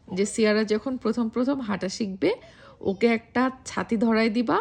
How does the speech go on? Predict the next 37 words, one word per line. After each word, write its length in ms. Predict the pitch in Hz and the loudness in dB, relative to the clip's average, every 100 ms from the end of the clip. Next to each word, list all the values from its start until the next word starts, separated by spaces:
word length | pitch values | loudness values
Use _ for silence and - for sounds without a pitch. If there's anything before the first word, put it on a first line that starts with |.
| - | 0
দিয়ে 180 | 262 339 | 0 2
হাঁটতে 340 | 226 226 190 | 0 -4 -4
ছেড়ে 280 | 170 185 160 | -2 0 0
দিবা। 260 | 147 135 117 - - - - - - | 0 -4 -6 -8 -16 -20 -20 -18 -2
তারপরে 340 | 208 214 254 262 | 2 2 2 2
তোমরা 260 | 247 214 | 0 -2
পেছন 320 | 214 196 180 233 | 0 -2 0 -2
থেকে 180 | 233 247 | 0 0
ভিডিও 340 | 214 208 185 214 | 0 0 2 0
করে 200 | 262 294 | 2 2
আমাকে 300 | 233 196 208 | 2 0 -2
সেই 200 | 208 190 | -2 0
ভিডিওটা 440 | 196 170 165 165 180 | 0 0 0 0 -4
পাঠাবা।" 540 | 170 202 - - - - - - - - - - - | -4 -4 -4 -6 -6 -10 -16 -20 -20 -20 -20 -8 2
আম্মুর 340 | 226 247 262 | 4 4 2
খুব 240 | 262 330 285 | 2 2 4
ইচ্ছে 260 | 269 - 311 | 2 2 0
ছিল 260 | - 247 226 269 | 0 0 2 0
সিয়ারা 520 | - 226 220 214 220 294 - - - - | -2 2 4 4 2 0 -4 -12 -16 -10
ছাতি 360 | - 208 240 240 | -2 -2 2 2
নিয়ে 200 | 240 247 | 4 4
এভাবে 300 | 240 247 220 | 4 4 4
হেঁটে 300 | 233 220 214 | 4 2 2
গেলে 260 | 196 208 220 | 2 4 4
ওকে 160 | 208 226 | 2 -2
কেমন 300 | - 214 214 | 2 4 6
লাগে। 360 | 220 208 175 196 240 - | 4 4 2 0 -2 2
আম্মু 280 | 208 214 226 | 2 2 4
বলতো 380 | 254 254 - 226 392 - - - - - | 4 4 2 2 0 -6 -14 -14 -14 -8
যে, 240 | 208 196 202 196 - - - | 0 4 4 4 -4 -14 -8
"সিয়ারাকে 500 | - 233 220 226 269 | 4 6 6 4 0
তো 100 | 262 | 2
আর 100 | 240 | 2
দেখা 240 | 202 226 262 | 2 0 0
যাবে 220 | 269 240 | 0 0
না, 100 | 269 | -2
খালি 240 | 247 247 | -2 0